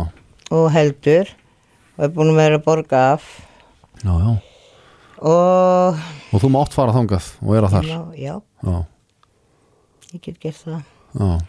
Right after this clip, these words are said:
Speaker 1: En ég er bara það illa, ég er ekkert bara með alkoholisma eða þann sjúkdóm, sko, það er margir, margir aðrir.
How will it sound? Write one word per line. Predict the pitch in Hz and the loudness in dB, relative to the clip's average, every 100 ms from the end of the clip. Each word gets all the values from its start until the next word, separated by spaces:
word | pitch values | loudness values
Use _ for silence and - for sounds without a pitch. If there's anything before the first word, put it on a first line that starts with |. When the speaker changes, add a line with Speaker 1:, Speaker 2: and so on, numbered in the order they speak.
| - - _ _ | -12 -20 _ _
Speaker 1:
En | 147 | -2
ég | 147 156 | 0 0
er | 156 - | -2 0
bara | 156 160 160 160 165 | 2 2 2 2 0
það | - 165 165 - | 0 0 0 -2
illa, | - 175 - 175 175 - _ | -8 -8 -2 -2 -2 -8 _
ég | 131 151 | 0 2
er | 156 | 0
ekkert | 160 156 | -2 -4
bara | - 160 | 0 0
með | 160 160 | 2 0
alkoholisma | - - 160 160 156 | 0 0 0 0 -2
eða | 143 139 139 139 135 - _ _ _ _ _ _ _ _ _ _ | -2 -2 -2 -4 -6 -14 _ _ _ _ _ _ _ _ _ _
þann | - 170 | -6 -6
sjúkdóm, | - 165 156 156 143 | -6 -10 -6 -6 -6
sko, | - | -6
það | 135 | -4
er | 131 | -4
margir, | 147 156 147 | -6 -6 -6
margir | 151 151 151 | -6 -4 -2
aðrir. | 143 123 | -2 -4